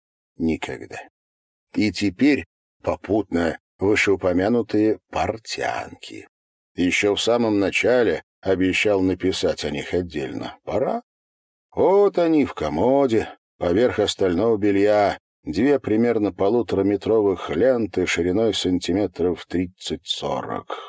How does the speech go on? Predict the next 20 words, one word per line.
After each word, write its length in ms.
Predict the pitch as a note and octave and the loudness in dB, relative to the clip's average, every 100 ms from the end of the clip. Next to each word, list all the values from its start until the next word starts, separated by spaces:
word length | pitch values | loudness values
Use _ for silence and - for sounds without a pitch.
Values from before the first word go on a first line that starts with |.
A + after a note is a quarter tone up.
| - | -8
"Товарищ 420 | - - G#3+ D#3 | -2 2 2 2
старшина!" 680 | - D3 B2+ F3+ E3+ D#3 G2 - _ _ _ | 0 -2 0 0 4 4 2 -4 _ _ _
Виноват, 480 | E2+ A2+ A2+ F#2+ - | 0 2 4 2 0
точнее, 520 | F#2 F2 - G2 F#2+ | -2 -2 0 0 2
не 140 | E2+ G2 | 2 2
помню. 520 | B2+ B2 B2 C#2+ - _ _ _ - | 2 2 0 -4 -12 _ _ _ -4
И 100 | G#2 | -2
справок 500 | - - C#3+ D#3 - | 0 2 2 2 0
наводить 460 | C#3+ C#3+ C3+ B2+ | 2 4 2 0
не 100 | A#2 | 0
хочу. 360 | G#2 A2+ G#2 F#2+ | 0 0 0 0
Эта 180 | F#2 - | 0 0
книга — 400 | G2 C3 A#2+ G#2 _ _ | -2 2 2 0 _ _
мои 440 | - A2 C3+ D3+ C#3 | -2 2 4 4 4
воспоминания, 1040 | A#2 G2+ - A2+ B2 C3 A#2+ G2+ F2 E2 - _ | 2 0 0 2 2 2 2 2 2 0 -6 _
а 140 | G2 | 0
не 180 | G#2 G#2 | 2 2
изложение 540 | F2+ G2 A2 A2 G2+ F2+ | 2 2 2 2 2 0
справочных 580 | - G#2 F#2+ - G#2 | 0 0 0 0 -2
сведений. 600 | - G2 F#2+ D#2 D2 B1+ | 0 2 2 0 -6 -8